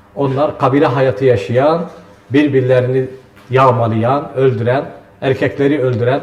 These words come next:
kadınları cariye olarak toplayan bir topluluk. Allah onlara Resul olarak Muhammed Aleyhisselam'ı gönderdi, hidayete davet etti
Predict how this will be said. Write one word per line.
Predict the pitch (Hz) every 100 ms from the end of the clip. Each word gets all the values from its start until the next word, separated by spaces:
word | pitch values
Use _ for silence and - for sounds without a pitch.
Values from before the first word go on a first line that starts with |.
| -
kadınları | 131 131 127 131 139
cariye | 131 127 139
olarak | 135 123 123 -
toplayan | 123 - 131 165 - - - - _ _ - - 123
bir | 143 - - - - - _ _ - _ _ _
topluluk. | - 156 - 131 107 - - - _ _ _ _ _ _ _ _ _ _ _ _ - - - - - -
Allah | 147 202 190
onlara | 170 156 147 185 202 - - - - - - - - - 127
Resul | 151 151 196 185
olarak | 131 127 -
Muhammed | 135 120 127 170
Aleyhisselam'ı | 160 135 123 123 117 107 104
gönderdi, | 143 147 156 147 175 180 - - - -
hidayete | 147 143 127 110 127 127
davet | 151 160 160
etti | 160 - 170 175 170